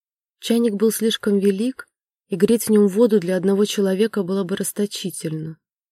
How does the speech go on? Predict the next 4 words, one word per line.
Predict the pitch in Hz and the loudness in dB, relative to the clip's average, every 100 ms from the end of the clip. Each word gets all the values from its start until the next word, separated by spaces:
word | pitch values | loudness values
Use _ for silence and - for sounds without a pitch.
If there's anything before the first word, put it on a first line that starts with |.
| _ _ - | _ _ -8
Вода | 175 170 190 | -4 0 0
лилась, | 170 160 165 190 - - _ _ _ _ _ _ | 0 -2 -4 -8 -10 -18 _ _ _ _ _ _
кастрюлька | 180 170 - 247 - 185 | -8 -6 -2 -4 -2 -6
наполнялась, | 170 - 160 156 160 185 185 175 - | -6 -4 -4 -2 -4 -6 -10 -12 -18